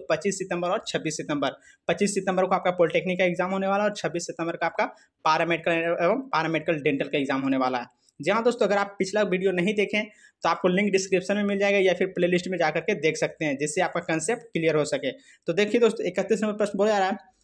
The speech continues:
डैश, डैश, डैश को छोड़कर न्यूट्रॉन सभी तत्वों के परमाणु में पाया जाता है। जी हाँ दोस्तों, किसको छोड़कर न्यूट्रॉन सभी तत्वों के परमाणु में पाया जाता है?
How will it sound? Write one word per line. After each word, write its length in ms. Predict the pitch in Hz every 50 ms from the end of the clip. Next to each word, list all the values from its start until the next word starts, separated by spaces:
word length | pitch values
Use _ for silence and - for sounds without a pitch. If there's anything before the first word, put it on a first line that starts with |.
| _ _ -
डैश, 440 | 160 151 147 139 180 196 202 196 196
डैश, 200 | 175 180 175 -
डैश 340 | - 180 165 151 156 - - _ _ _ _ _ _ _ -
को 120 | - 240 254
छोड़कर 440 | 247 - - 208 208 214 - 185 170
न्यूट्रॉन 480 | 160 160 180 202 196 196 202 220 247 247
सभी 320 | 240 - 233 220 202 233 226
तत्वों 360 | 226 226 202 202 202 214 233
के 200 | 226 226 220 220 220
परमाणु 500 | 214 208 190 190 185 180 185 190 208 220
में 260 | 208 196 202 202 202
पाया 280 | - 180 170 175 185 185
जाता 400 | 175 180 165 165 - - 170 165
है। 240 | 175 190 180 147 131
जी 160 | 131 135 160
हाँ 200 | 190 196 208 214
दोस्तों, 320 | 208 226 208 214 233 196 110 - - - _ _ _ _ _ _ _ _ _ _ _ -
किसको 300 | 196 190 185 - - 226
छोड़कर 320 | 233 - 226 214 214 226
न्यूट्रॉन 360 | 226 214 208 208 214 202 214 214
सभी 200 | 208 214 196 220
तत्वों 400 | - - 196 196 - - - 220 208
के 140 | - 226 226
परमाणु 400 | - - 196 180 180 185 196 208
में 120 | 214 208
पाया 180 | 208 208 202 208
जाता 260 | 202 214 214 214 220 226
है? 120 | 247 269